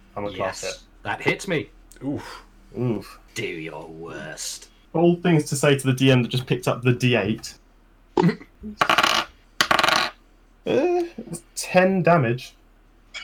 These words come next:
Speaker 2: I am now on twenty-nine, uh, stamina points.
Speaker 3: It's going down.
Speaker 2: It's okay, he hasn't got to my hit points yet.
Speaker 3: Still.
Speaker 2: Th-, this is what being the tank is.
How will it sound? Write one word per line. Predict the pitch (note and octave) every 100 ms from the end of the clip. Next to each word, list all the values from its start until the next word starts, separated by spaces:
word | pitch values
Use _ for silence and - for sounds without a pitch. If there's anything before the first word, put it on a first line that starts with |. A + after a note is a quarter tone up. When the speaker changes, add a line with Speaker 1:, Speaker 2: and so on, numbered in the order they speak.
| -
Speaker 2:
I | G2+
am | A2+ A#2
now | B2+ C3
on | C#3 D3 D3+
twenty-nine, | A3+ G3+ B2+ G#2+ G2 F#2 - _ _ _ -
uh, | G2 F2+
stamina | - - F#2 F#2
points. | F2 F2 - -
Speaker 3:
It's | - -
going | - G#2+ B2+ C3
down. | C#3+ D#3 B2+ C#3 A#2 - - _ _ - - G#2+ - -
Speaker 2:
It's | C3 D#3
okay, | E3 D#3+
he | D3+
hasn't | C#3+
got | D3+
to | D3+
my | C3
hit | C3 -
points | B2 G#2
yet. | B2+ D3+ - _ -
Speaker 3:
Still. | - - C#3+ A#2 C3 A2 - - - - -
Speaker 2:
Th-, | D#3+ E3+
this | F#3+ F3+
is | D3+
what | F3
being | E3 D3
the | C#3
tank | B2+ C3 A#2+ -
is. | B2+ G2+ -